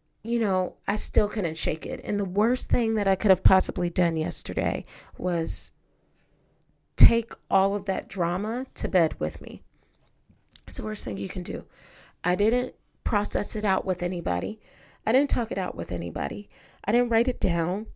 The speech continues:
Hell, for crying out loud, I can't even find my, uh, my little notebook that I use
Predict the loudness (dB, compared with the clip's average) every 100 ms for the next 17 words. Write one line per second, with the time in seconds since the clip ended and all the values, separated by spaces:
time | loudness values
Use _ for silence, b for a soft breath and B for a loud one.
0 | _ _ _ _ _ _ _ _ _ _
1 | -4 0 0 -2 0 0 0 -2 0 0
2 | -2 -6 -8 -6 -8 -8 -8 -6 -6 -8
3 | -10 -12 -8 -8 -8 -12 _ _ -16 -12
4 | -12 -8 -6 -4 -4 -4 -4 -4 -4 -6
5 | -8 -8 -8 -8 -8 -6 -6 -8 -10